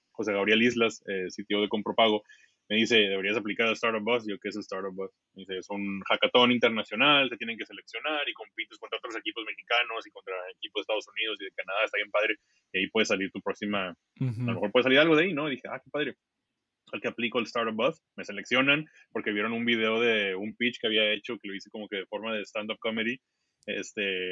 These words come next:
Speaker 2: Ok.
Speaker 1: y lo vieron y les gustó muchísimo y dijeron, "Vente, vente al Startup Bus". Total, para no hacer la historia muy larga,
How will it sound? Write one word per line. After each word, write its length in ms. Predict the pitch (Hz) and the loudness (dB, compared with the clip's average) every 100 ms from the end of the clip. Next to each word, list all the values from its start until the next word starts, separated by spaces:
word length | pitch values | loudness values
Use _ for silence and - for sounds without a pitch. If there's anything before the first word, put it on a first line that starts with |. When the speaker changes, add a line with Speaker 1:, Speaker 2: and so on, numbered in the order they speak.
| 90 90 | -6 -6
Speaker 2:
Ok. 200 | 123 127 | -4 0
Speaker 1:
y 340 | 120 139 98 | 0 0 -2
lo 120 | 101 | 0
vieron 280 | 101 120 131 | 4 6 6
y 40 | 110 | 2
les 120 | 104 | 0
gustó 240 | 101 117 | -2 -2
muchísimo 460 | 113 104 113 113 104 | -4 -4 -6 -4 -4
y 40 | |
dijeron, 300 | 92 95 92 92 90 | -4 -6 -8 -12 -6
"Vente, 320 | 107 104 98 98 | -4 -4 -6 -6
vente 180 | 98 107 | -6 -6
al 40 | |
Startup 280 | 104 104 104 | -2 -2 2
Bus". 300 | 107 104 - - | 4 4 -2 -12
Total, 460 | 98 101 107 92 | 0 2 2 0
para 160 | 95 92 | -2 -2
no 100 | 98 | -2
hacer 160 | 95 101 | -2 -2
la 60 | |
historia 240 | 95 104 101 | 0 -2 -2
muy 140 | 98 | 0
larga, 300 | 104 104 107 | 4 6 4